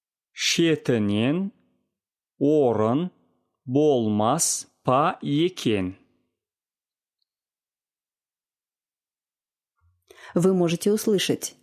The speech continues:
Speaker 2: «Вот ваш посадочный талон».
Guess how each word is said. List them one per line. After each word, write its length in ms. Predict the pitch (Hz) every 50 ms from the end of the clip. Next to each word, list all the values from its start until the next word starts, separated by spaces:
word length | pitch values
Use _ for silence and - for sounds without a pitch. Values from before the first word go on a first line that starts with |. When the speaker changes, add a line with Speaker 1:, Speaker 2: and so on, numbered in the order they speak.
| _ _ _ _ _ _ _ _ _ _ _ _ _ _ - - - - -
Speaker 2:
«Вот 280 | - 196 220 320 370 302
ваш 240 | 240 233 269 277 -
посадочный 600 | 269 262 - 208 202 196 214 214 - - 220 214
талон». 400 | - 208 196 175 156 139 -